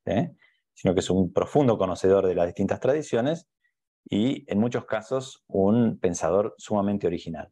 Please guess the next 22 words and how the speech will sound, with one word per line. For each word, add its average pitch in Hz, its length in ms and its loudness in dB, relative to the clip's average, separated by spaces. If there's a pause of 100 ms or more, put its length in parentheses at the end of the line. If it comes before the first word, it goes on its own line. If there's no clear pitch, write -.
(140)
¿sí? - 540 -16 (340)
Eh, 104 160 0
la 87 140 0
teoría 101 220 4
del 107 100 0
conocimiento 104 800 -2 (280)
es - 220 -4
uno 104 140 2
de 92 60 0
los 87 140 -4
temas 101 340 -4
en 90 100 -6
los 85 120 -4
que 95 120 -4
se - 120 -8
lo 87 100 -2
considera, 87 720 -2
eh, 85 380 -12 (360)
un 87 200 -2
autor 82 500 0
sumamente 87 460 0
original. - 400 -6